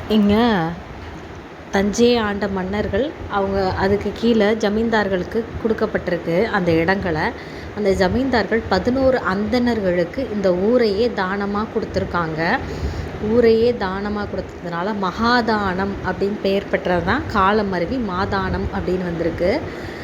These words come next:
இந்த கோயில் அம்பாள் தான் முக்கிய கடவுள். அம்பாள் மீன்ஸ் பர்வதவர்த்தினி, பார்வதி தேவி,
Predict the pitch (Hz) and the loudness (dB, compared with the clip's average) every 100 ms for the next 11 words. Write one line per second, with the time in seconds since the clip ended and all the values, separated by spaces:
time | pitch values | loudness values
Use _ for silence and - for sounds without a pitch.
0 | - - - 214 214 226 214 220 214 226 | -10 -10 -8 -2 0 4 4 6 4 0
1 | - - 190 196 208 220 208 214 294 - | -2 -6 -4 0 2 2 2 0 -2 -6
2 | - 190 185 - 208 196 180 175 170 247 | -8 -6 -4 -2 0 0 0 0 0 -2
3 | 339 - - 180 185 202 202 190 240 320 | -4 -6 -6 -4 0 2 2 0 -2 -4
4 | - - - 190 190 190 185 175 - 180 | -6 -8 0 2 2 4 2 0 -2 -2
5 | 202 202 185 202 202 185 175 180 180 | -2 0 0 2 0 0 2 2 0